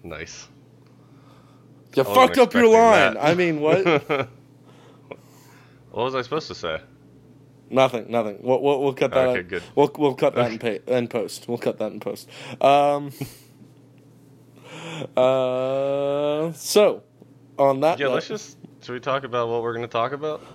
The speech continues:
Speaker 2: I feel like that's probably a good idea.
Speaker 1: We're gonna tell 'em what we're gonna talk about. We're gonna talk about it, then we're gonna tell 'em what we talked about.
Speaker 2: That's the classic presentation style. Uh, so first, we're gonna, I'm gonna give a quick rundown of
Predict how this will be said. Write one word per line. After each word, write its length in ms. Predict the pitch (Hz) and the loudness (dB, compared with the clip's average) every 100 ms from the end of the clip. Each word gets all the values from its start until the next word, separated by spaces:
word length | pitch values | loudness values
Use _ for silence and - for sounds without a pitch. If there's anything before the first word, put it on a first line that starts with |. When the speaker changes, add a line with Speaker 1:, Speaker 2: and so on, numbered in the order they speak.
| - | 0
Speaker 2:
I 140 | 196 | 0
feel 160 | - 180 | 4 2
like 180 | 135 - | 2 2
that's 220 | 127 117 | -2 -2
probably 360 | - 117 113 117 | -2 -2 -2 -4
a 40 | |
good 140 | 113 | -2
idea. 540 | 117 117 110 123 135 160 - _ - - - | -2 -2 -4 -2 -2 -4 -14 _ -20 -20 -18
Speaker 1:
We're 120 | 104 104 | -10 -8
gonna 140 | 101 | -8
tell 240 | - 110 | -4 -2
'em 80 | 107 | 0
what 100 | 110 | -2
we're 80 | 107 | -6
gonna 120 | 107 | -6
talk 280 | 104 107 107 | -4 -4 -4
about. 240 | 113 117 104 | -4 -4 -4
We're 80 | |
gonna 100 | 90 85 | -8 -6
talk 280 | 98 98 | -4 -4
about 260 | 110 107 113 | -4 -4 -4
it, 60 | 95 | -6
then 100 | 87 | -10
we're 100 | 85 | -10
gonna 100 | 76 | -10
tell 200 | - 95 | -8 -6
'em 80 | 101 | -6
what 80 | |
we 80 | 104 | -10
talked 300 | 104 85 78 | -8 -10 -10
about. 280 | 80 80 76 - - - | -12 -12 -12 -20 -20 -6
Speaker 2:
That's 300 | 139 135 - | -2 -2 -4
the 80 | 127 | -12
classic 520 | - 147 143 147 127 | 0 2 2 0 -6
presentation 760 | - 143 127 120 135 139 120 113 | -4 -4 -4 -2 -2 -2 -6 -8
style. 560 | - 113 110 113 123 - - _ - - - - - _ - - - | 0 0 0 -2 -8 -16 -20 _ -20 -20 -20 -20 -20 _ -20 -20 -4
Uh, 420 | 135 131 131 120 | 0 2 2 -2
so 360 | - 156 147 143 | 0 2 2 -2
first, 580 | - 170 185 226 - | 2 4 4 2 -4
we're 160 | 165 156 | 0 0
gonna, 400 | 151 147 143 139 | 2 0 0 -2
I'm 140 | 151 151 | 0 0
gonna 140 | 151 | 0
give 200 | 143 147 | 0 -2
a 80 | 139 | -2
quick 260 | - 160 156 | -2 -2 0
rundown 680 | 151 151 151 151 151 156 165 | 2 2 2 0 0 0 -2
of 600 | - 139 131 127 123 | -2 0 2 2 -2